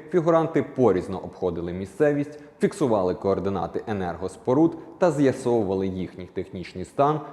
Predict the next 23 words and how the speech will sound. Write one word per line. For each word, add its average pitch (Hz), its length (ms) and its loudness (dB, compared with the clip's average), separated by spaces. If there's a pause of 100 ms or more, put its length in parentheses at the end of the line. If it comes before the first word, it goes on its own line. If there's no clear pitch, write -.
(160)
після 104 360 -4
обстрілів. - 600 -2 (640)
Як 113 200 2
встановило 98 600 0
розслідування, 147 680 0 (260)
завдання 156 460 4
ворога 139 360 6
виконували 110 640 2
двоє 92 340 0
безробітних 98 800 -2 (180)
з 135 120 -2
Одеської 113 520 2
та 120 120 -2
Хмельницької 92 560 -4
областей. 92 480 -2 (600)
Обидва 104 440 0
фігуранти 143 640 2 (240)
віком 135 360 0
дев'ятнадцяти 107 800 2
і - 80 -2
двадцяти 107 400 0
одного 98 440 -2
років 98 360 -2